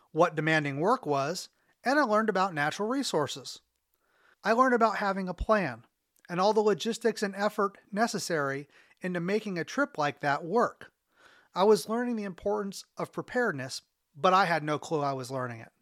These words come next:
Fresh out of high school, I joined the Army. I had the privilege of serving in the First Cavalry Division as an armor crewman. My main job was being the driver of an M one Abrams main battle tank. I did not serve during a time of war.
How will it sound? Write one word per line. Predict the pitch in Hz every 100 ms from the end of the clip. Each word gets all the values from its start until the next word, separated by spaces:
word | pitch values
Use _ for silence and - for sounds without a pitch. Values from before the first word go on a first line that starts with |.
| _ _ _
Fresh | _ 190 190 208
out | 196
of | -
high | 208
school, | 202 - 214 196
I |
joined | 175 196 190
the | 185
Army. | 196 175 123 _ _ _
I | 151
had | 175 220
the | 208
privilege | - 247 185 175 170
of | - 131
serving | 220 202 185
in | 175
the | 165
First | 196 185
Cavalry | - 202 180 151 143
Division | 135 151 131 156 156 _ -
as | 175 165
an | 175
armor | 170 170 156
crewman. | - 175 135 120 _ _ _ _ -
My | 160
main | 160 180 233 202
job | 214 220 220
was | 175 139
being | 190 185 175
the | 156
driver | 151 196 202 139 143 _ _
of | 185 147
an | 151
M | 185
one | 196 196 185
Abrams | 180 147 143 135
main | 151 147
battle | 147 143 135
tank. | - 127 - - _ _ _ _ _ _ _ 196
I |
did | 247
not | 233 180
serve | - 170 165
during | 165 160 160
a | 160
time | - 156
of | 180
war. | 160 135 139